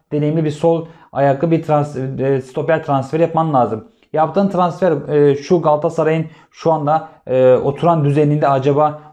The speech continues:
o bölgeyi doldurabilecek mi? Luyendama ile uyumu nasıl olacak? Çünkü gerçekten de stoper bölgesinde yaptığın bir değişiklik bazen,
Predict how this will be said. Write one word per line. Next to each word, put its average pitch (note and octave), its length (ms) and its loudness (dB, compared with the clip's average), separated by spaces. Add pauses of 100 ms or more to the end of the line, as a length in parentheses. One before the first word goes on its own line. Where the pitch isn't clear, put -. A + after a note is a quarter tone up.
o D3 160 -2
bölgeyi D3+ 340 2
doldurabilecek D3 680 0
mi? D3 280 -2
Luyendama C#3+ 360 0
ile D#3+ 80 -2
uyumu D3 440 -2 (240)
nasıl D3+ 220 -2
olacak? D3 400 0
Çünkü D#3 200 -2
gerçekten C#3 520 -2
de E3 180 0 (260)
stoper F#3 460 -2
bölgesinde C3 460 0
yaptığın A#2+ 320 -2
bir B2 60 -2
değişiklik C3 460 -4
bazen, C#3+ 420 0